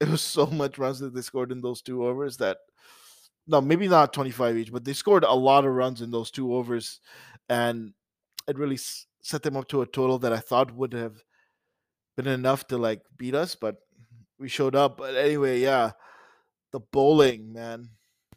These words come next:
it was very, very disappointing.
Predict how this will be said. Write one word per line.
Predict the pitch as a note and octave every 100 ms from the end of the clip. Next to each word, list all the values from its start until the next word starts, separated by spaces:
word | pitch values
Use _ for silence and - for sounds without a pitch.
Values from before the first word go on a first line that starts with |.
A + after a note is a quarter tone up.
| _ _ _ _ _
it | - _ C3
was | A#2+
very, | A2+ B2 B2 B2+
very | A2+ A#2 A#2
disappointing. | A2+ - A2+ A2 G#2+ G#2